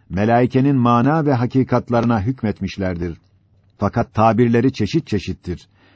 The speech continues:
Mesela, meşaiyyun, enva-ı mevcudatı idare eden ruhani mahiyeti mücerrede ile, işrakiyyun ise ukul ve erbabul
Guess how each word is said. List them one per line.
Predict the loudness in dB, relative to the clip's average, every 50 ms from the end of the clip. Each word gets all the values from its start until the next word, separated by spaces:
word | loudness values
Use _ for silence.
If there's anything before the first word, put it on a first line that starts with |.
| _ _
Mesela, | -2 0 0 0 2 2 2 2 0 0 -2 -8 _ _ _ _ _ _ _ _ _ -12
meşaiyyun, | -6 -4 -2 -2 2 4 4 6 6 6 4 2 2 2 2 2 2 0 -2 -6 _ _ _ _ _ -2
enva-ı | 0 0 2 4 4 4 4 4 4
mevcudatı | 2 2 2 2 2 2 2 2 2 2 2 0 -2
idare | -2 -2 0 0 2 2 2 2 2 2
eden | 2 2 4 2 2 2 0 -4 -8 _ _ _ -10 -4
ruhani | -2 -2 0 0 2 2 2 2 2 2 2 2
mahiyeti | 2 2 2 2 2 2 2 2 2 2 2 0 0
mücerrede | 2 2 2 2 2 2 2 2 2 4 4 4
ile, | 4 2 0 -2 -4 -8 _ _ _ _ _ _ _ _ _ _ -6
işrakiyyun | -6 -4 -2 2 2 2 2 2 0 0 2 4 2 2 2
ise | 2 0 0 0 0 0 0 -2 -6 _ _ _ _ _ _ -4
ukul | -4 -2 2 2 2 2 4 2
ve | 2 2 2 2 0
erbabul | 0 0 2 4 4 4 4 4 4 2